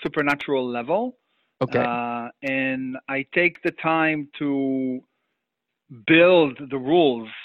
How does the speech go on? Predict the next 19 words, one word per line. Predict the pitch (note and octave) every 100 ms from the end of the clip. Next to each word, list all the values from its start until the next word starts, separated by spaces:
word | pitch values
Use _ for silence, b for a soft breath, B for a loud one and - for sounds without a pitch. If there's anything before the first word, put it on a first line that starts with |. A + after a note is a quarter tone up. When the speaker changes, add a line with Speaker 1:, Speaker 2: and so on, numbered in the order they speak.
| -
Speaker 1:
I, | A2+ C3
I, | B2+ C3 B2+
I | C#3
like | C#3 F#3 F3+
doing | - B2+ A#2+
that. | A#2 A#2 A#2
Uh, | C3 A#2+ A#2+ A#2+ A#2 A2 - -
build, | A#2+ F#3 F3+ E3
building | C#3+ F#3 G3+
the | D#3+
rules | D3+ F3
of | D3+
a | B2+
supernatural | D3+ D#3+ D3+ D3+ D3+ B2
world | A#2 D#3 C#3 B2+ C3+ - -
is | B2+ A#2
not | C3 C3+
easy | C3 A#2+ A2+ C3
because | D#3+ C#3 C3